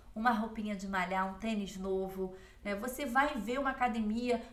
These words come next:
às vezes essa academia, ela é até um pouquinho distante da tua casa, mas você pensa, "Não, pô, rapidinho, dez minutos de carro, imagina,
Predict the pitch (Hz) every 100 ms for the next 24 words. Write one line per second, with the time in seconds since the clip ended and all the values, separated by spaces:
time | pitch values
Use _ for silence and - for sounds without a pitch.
0 | - 247 254 285 294 - 285 277 262 254
1 | 277 302 302 294 349 349 349 339 294 -
2 | 285 285 - 285 277 254 - 247 285 277
3 | 240 254 - - 277 285 277 294 339 285
4 | - 262 302 220 - 233 185 202 247 190
5 | 196 226 220 208 - - 156 156 208 180
6 | 165 175 160 175 220 -